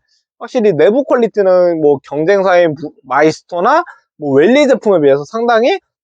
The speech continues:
브라보 제품만의 그 퀄리티를 잘 살려준다, 그렇게 말씀드릴 수 있어요. 확실히 제 개인적으로 봤을 때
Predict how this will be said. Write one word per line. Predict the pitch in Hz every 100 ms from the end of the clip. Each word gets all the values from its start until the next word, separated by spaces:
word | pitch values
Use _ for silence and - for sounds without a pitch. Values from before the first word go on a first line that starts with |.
| -
브라보 | 220 294 277 220
제품만의 | 208 190 170 156 151
그 | 143
퀄리티를 | - 330 359 233 151
잘 | 113 113
살려준다, | - 185 196 156 120
그렇게 | - 220 185
말씀드릴 | 123 131 135 135
수 | - 143
있어요. | - 117 170 127 _ _ _ -
확실히 | 247 277 226 202
제 | 175
개인적으로 | - 165 175 175 151
봤을 | 120 - -
때 | 240